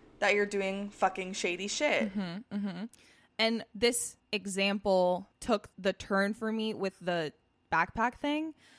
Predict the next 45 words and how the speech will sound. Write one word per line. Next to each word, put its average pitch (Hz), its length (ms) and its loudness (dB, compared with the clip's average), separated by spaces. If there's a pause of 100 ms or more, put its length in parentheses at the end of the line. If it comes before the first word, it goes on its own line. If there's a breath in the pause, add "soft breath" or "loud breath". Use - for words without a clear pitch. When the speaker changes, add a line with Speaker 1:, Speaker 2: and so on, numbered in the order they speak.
(180 soft breath)
Speaker 2:
because 214 540 0 (180)
I 226 100 10
could 233 160 -2
see 277 140 -2
a 294 60 0
situation 214 580 0
where 175 320 0 (480)
I'm 214 100 6
walking 214 300 4
with 226 140 0
a 214 40 -2
friend, 196 320 2
they 196 100 4
trip, - 260 -2
they 202 100 0
fall, 185 480 6 (160)
and 196 140 -2
you're 196 80 2
like, 202 160 4
<laughs> 302 40 0
"Oh 440 360 8
my 466 200 4
God, 440 160 8
get 440 240 8
up, 381 80 6
let's 415 260 2
go." 381 480 8 (420 soft breath)
And 233 120 2
you 240 60 0
don't 226 220 4
realize. 220 500 2
But - 220 0
if 277 80 -2
someone's 370 360 -2
knocked 233 440 2 (260)
unconscious 254 1120 2 (440)
Speaker 1:
Down 240 260 12
a 196 140 12
flight 220 340 4
of 185 100 4
stairs. 240 680 2
Speaker 2:
that's 311 340 4
like, 339 320 0 (200)
all 247 60 10
right. 196 400 8